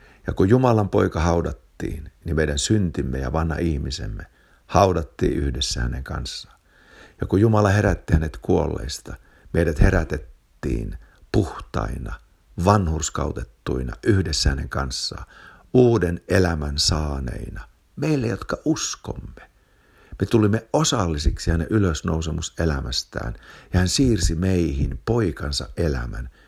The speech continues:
pyhässä hengessä. Ja nyt tämä sama pyhä henki, joka oli Jeesuksessa, huutaa meissäkin, Appa, Isä,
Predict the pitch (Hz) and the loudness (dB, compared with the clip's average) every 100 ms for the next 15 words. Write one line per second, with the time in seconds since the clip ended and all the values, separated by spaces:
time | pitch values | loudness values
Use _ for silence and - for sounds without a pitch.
0 | _ - 131 101 58 - 60 62 57 - | _ -2 0 0 -2 -4 -4 -4 -6 -12
1 | - - - - - - 107 113 - 110 | -16 -18 -20 -20 -20 -6 0 0 2 2
2 | 104 - 185 170 135 - 113 101 87 87 | 2 4 4 2 -2 -2 0 2 0 -2
3 | 85 87 87 101 95 80 73 - - - | -2 -2 0 2 2 0 -6 -8 -8 -10
4 | - - - 113 - 120 135 110 - 65 | -20 -6 0 0 0 -2 0 -2 0 -4
5 | - 85 - _ - 135 - _ - - | -4 -6 -6 _ -4 -4 -4 _ -10 -4
6 | 127 113 - - | -2 -2 -2 -6